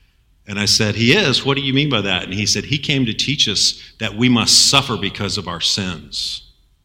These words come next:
And I said, "Oh, no, I'm sorry, you've got that mixed up."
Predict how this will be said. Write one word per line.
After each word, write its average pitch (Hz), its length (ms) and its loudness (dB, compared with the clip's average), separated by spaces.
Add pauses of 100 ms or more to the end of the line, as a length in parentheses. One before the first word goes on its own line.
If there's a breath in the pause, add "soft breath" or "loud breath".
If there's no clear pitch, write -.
(880)
And 104 140 -4
I 107 60 4
said, 101 280 0
"Oh, 107 680 0
no, 104 320 -4 (260)
I'm 92 140 -10
sorry, 107 380 -2
you've 90 160 -8
got 90 220 -10
that 85 140 -16
mixed 87 300 -10
up." 90 240 -14